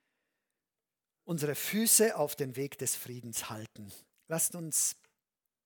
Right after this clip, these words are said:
in diesem Bewusstsein jetzt anschließen an diese Predigt. Unser Passalam,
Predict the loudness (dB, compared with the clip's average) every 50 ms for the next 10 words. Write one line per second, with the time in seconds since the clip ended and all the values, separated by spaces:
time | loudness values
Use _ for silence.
0 | _ _ _ _ _ _ _ _ _ -14 -12 -10 -6 -6 -6 -6 -6 -8 -12 -16
1 | -18 _ _ _ _ _ _ _ -12 -8 -4 0 2 2 2 2 2 0 -2 -4
2 | -6 -6 -8 -8 -6 -6 -6 -6 -6 -8 -8 -6 -4 -4 -4 -4 -6 -6 -6 -6
3 | -8 -8 -8 -6 -6 -4 -4 -6 -8 -10 -12 -12 -14 -16 -18 -20 -20 -20 _ _
4 | _ _ _ _ _ _ _ _ _ _ _ _ _ _ _ _ _ _ _ _
5 | _ _ _ _ _ _ _ _ _ _ _ _ _ _ _ _ _ _ _ _
6 | _ _ _ -2 0 2 2 2 2 0 0 -4 -6 -4 0 0 0 0 -2 -4
7 | -10 -12 -14 -16